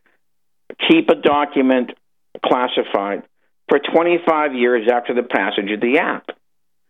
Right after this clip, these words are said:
All right? And so a lot of these were. And so what happened then was last October,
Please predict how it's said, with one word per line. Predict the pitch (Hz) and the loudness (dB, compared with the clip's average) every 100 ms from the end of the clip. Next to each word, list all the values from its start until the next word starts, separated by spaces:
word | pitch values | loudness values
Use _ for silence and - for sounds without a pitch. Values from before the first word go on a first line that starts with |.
| _ _ - | _ _ -4
All | 107 | 0
right? | 101 135 - _ _ _ | 0 -2 -8 _ _ _
And | 127 123 | -6 0
so | 147 117 131 - _ _ _ _ _ - - - | 0 2 0 -6 _ _ _ _ _ -20 -8 -6
a | |
lot | 147 143 147 | -2 -2 -2
of | 135 | -2
these | 131 123 | -4 -2
were. | 127 190 110 - _ _ _ _ _ - _ | -2 -2 -2 -8 _ _ _ _ _ -20 _
And | 127 - | 0 2
so | 151 | 2
what | 147 | 2
happened | 160 202 247 226 151 | 0 0 0 -2 -2
then | 131 131 | -2 -2
was | 120 | 0
last | 147 139 - | 0 0 0
October, | 120 - - 311 104 85 | 0 0 0 2 2 0